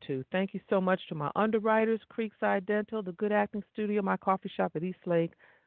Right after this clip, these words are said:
Survival Radio Network. Shouts out to Clark Garrison as he continues to heal and his beautiful wife as she continues to be by his side. Clicks Photography, Lusu Design, Positive Power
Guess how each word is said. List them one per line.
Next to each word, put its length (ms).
Survival 460
Radio 360
Network. 540
Shouts 240
out 140
to 60
Clark 380
Garrison 440
as 140
he 80
continues 540
to 80
heal 460
and 120
his 80
beautiful 380
wife 260
as 140
she 80
continues 480
to 60
be 120
by 160
his 180
side. 400
Clicks 300
Photography, 880
Lusu 560
Design, 800
Positive 420
Power 280